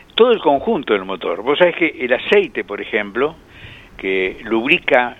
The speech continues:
las partes de fricción del motor y luego,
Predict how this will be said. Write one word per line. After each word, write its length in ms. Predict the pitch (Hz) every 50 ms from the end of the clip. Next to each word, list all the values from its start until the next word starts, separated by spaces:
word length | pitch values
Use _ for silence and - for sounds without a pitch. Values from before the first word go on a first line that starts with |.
| - - - - -
las 120 | - -
partes 320 | - 117 120 110 - -
de 120 | 107 110 98
fricción 480 | - - 107 - - - 127 131 131
del 140 | 123 113 107
motor 400 | 107 104 98 101 131 143 151 151 -
y 160 | - 110 101
luego, 680 | 95 117 127 127 123 117 120 120 120 120 123 123 113